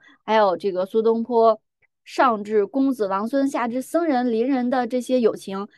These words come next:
以及他三段的爱情啊，当然还有他无从考证的一个初恋，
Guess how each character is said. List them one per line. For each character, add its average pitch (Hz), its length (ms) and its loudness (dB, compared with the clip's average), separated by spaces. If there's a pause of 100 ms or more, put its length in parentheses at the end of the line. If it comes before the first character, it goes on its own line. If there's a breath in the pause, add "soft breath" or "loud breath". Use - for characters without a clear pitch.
(140 soft breath)
以 190 120 -8
及 196 160 0
他 220 260 -2
三 226 280 -4
段 226 200 -2
的 196 80 -2
爱 226 300 0
情 185 200 -14
啊， 165 240 -8
当 196 140 -2
然 202 80 0
还 196 140 -4
有 208 60 0
他 208 180 -2
无 214 140 0
从 262 220 -4
考 - 260 -6
证 247 220 -2
的 214 140 2
一 180 80 -10
个 220 260 0 (280 soft breath)
初 330 160 -2
恋， 349 260 2